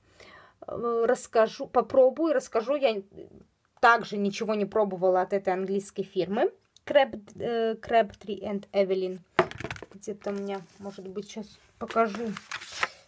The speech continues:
если будет. Вот, фирма эта. Э, Crabtree and Evelyn. Вот он, он. Крем для рук.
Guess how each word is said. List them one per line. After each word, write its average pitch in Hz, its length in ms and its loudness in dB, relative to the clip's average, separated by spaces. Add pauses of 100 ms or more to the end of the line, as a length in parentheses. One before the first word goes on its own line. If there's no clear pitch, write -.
если 226 300 -6
будет. 202 360 -6
Вот, 208 340 4
фирма 294 360 0
эта. 170 260 -4 (1120)
Э, 208 360 -6 (600)
Crabtree 247 640 -4
and 214 340 -6
Evelyn. 175 480 -6 (680)
Вот 180 260 -8
он, 175 140 -6
он. 165 180 -6 (1600)
Крем 190 340 -6
для 185 220 -2
рук. 294 300 -4